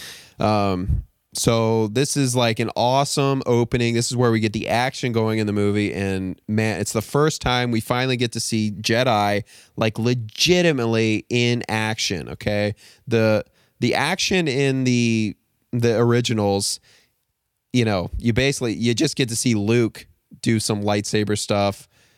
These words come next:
with, against Darth Vader and then against, you know, some stormtroopers and stuff like that. It's not that great,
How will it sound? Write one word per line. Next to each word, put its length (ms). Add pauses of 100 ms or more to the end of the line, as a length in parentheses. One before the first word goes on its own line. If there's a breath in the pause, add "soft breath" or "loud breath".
(340 soft breath)
with, 460 (640)
against 300
Darth 220
Vader 380
and 120
then 180
against, 680
you 100
know, 220
some 260
stormtroopers 680
and 80
stuff 180
like 160
that. 220 (420 loud breath)
It's 300
not 220
that 220
great, 500